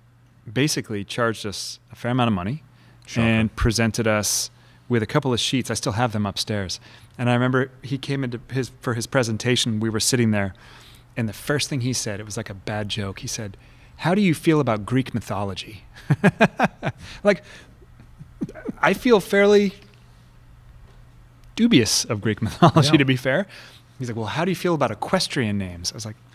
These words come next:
Speaker 1: "Do I look like I ride horses?"
Speaker 2: <laughs>
Speaker 1: "And how do you feel about," like, just awful,
Speaker 2: Yeah.
Speaker 1: awful, awful
Speaker 2: Yeah.
Speaker 1: names. And so we
Speaker 2: Zeus.
Speaker 1: basically, we ba-, <laughs> yeah, Zeus, the
Speaker 2: That's
Speaker 1: beard
Speaker 2: not a
Speaker 1: of
Speaker 2: bad
Speaker 1: Zeus.
Speaker 2: name.
Speaker 1: The beard of Zeus.
Speaker 2: Yeah, the
Speaker 1: But we
Speaker 2: beard.
Speaker 1: basically picked him up and threw him out the door.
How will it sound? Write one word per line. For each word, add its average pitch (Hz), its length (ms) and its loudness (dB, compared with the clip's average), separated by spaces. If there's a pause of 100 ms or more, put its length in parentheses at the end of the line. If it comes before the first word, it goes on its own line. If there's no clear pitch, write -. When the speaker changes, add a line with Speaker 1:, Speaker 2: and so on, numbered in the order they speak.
(180)
Speaker 1:
"Do 127 100 0
I 131 60 2
look 156 180 -2
like 151 120 -2
I 143 60 2
ride 135 180 2
horses?" 156 460 0 (420)
Speaker 2:
<laughs> - 460 -12
Speaker 1:
"And 127 100 -4
how 113 180 0
do 143 60 2
you 165 120 2
feel 185 240 4
about," 175 260 6
like, 131 160 -2 (200)
just - 200 -4 (120)
awful, 151 400 -2
Speaker 2:
Yeah. 113 200 4
Speaker 1:
awful, 151 340 0
awful 123 240 -2
Speaker 2:
Yeah. 95 100 2
Speaker 1:
names. 80 80 -6 (400)
And 139 140 0
so 156 80 6
we 156 160 6
Speaker 2:
Zeus. - 140 -2
Speaker 1:
basically, 131 360 8 (300)
we 131 100 0
ba-, 131 140 2
<laughs> - 20 -4
yeah, 160 280 4
Zeus, 135 160 2 (240)
the 175 80 6
Speaker 2:
That's - 140 2
Speaker 1:
beard 139 120 6
Speaker 2:
not 131 40 6
a - 20 6
Speaker 1:
of 123 40 2
Speaker 2:
bad 107 140 4
Speaker 1:
Zeus. 92 140 0
Speaker 2:
name. 107 140 -4 (100)
Speaker 1:
The 127 80 -4
beard 190 200 6
of 139 80 0
Zeus. 139 360 -2
Speaker 2:
Yeah, 104 180 -4
the 85 80 -10
Speaker 1:
But 147 140 4
we 147 100 6
Speaker 2:
beard. 135 100 6
Speaker 1:
basically 123 200 2
picked 113 220 -4
him 113 100 0
up 107 100 -4
and 110 80 -4
threw 110 140 -4
him 104 80 -2
out 101 140 -2
the 104 60 -8
door. 110 300 0